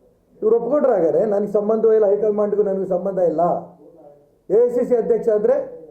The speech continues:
ನಾಮಕಾವಸ್ಥೆ ಪಟೇಲ್, ಪಟೇಲ್ಗಿರಿನ ಸುಮ್ಮನೆ ಕೂರಿಸಿದ್ದಾರೆ. ಹಾಗಾದ್ರೆ ಪರಿಶಿಷ್ಟ ವ-, ವರ್ಗದ ಒಬ್ಬ ವ್ಯಕ್ತಿನ ಎ ಐ ಸಿ ಸಿ ಅಧ್ಯಕ್ಷನಾಗಿ ಒಪ್ಕೊಳ್ಳಿ. ಹಾಗಾದ್ರೆ ನಾಮಕಾವಸ್ಥೆ ನನಗೆ ಕೂರಿಸಿದ್ದಾರೆ, ಎಸ್ ಸಿ ಒಬ್ಬ ಇರಬೇಕು ಅಂತ.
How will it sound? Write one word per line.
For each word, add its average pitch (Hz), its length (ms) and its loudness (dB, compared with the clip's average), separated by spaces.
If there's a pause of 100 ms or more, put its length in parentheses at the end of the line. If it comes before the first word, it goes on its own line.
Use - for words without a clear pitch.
(220)
ನಾಮಕಾವಸ್ಥೆ 240 560 0
ಪಟೇಲ್, 175 360 0
ಪಟೇಲ್ಗಿರಿನ 143 520 -2 (1500)
ಸುಮ್ಮನೆ 285 320 0
ಕೂರಿಸಿದ್ದಾರೆ. 226 440 2
ಹಾಗಾದ್ರೆ 170 260 2
ಪರಿಶಿಷ್ಟ 180 420 -4
ವ-, 180 300 0 (300)
ವರ್ಗದ 180 440 2
ಒಬ್ಬ 170 260 0
ವ್ಯಕ್ತಿನ 175 380 -2 (520)
ಎ 165 440 2
ಐ 180 40 2
ಸಿ - 120 -6
ಸಿ 160 100 -6
ಅಧ್ಯಕ್ಷನಾಗಿ 143 800 -6 (320)
ಒಪ್ಕೊಳ್ಳಿ. 311 360 0
ಹಾಗಾದ್ರೆ 175 600 0
ನಾಮಕಾವಸ್ಥೆ 233 560 0
ನನಗೆ 185 240 -2
ಕೂರಿಸಿದ್ದಾರೆ, 165 800 -2 (440)
ಎಸ್ 214 200 0
ಸಿ 240 80 2
ಒಬ್ಬ 208 200 2
ಇರಬೇಕು 170 400 0
ಅಂತ. 139 160 -6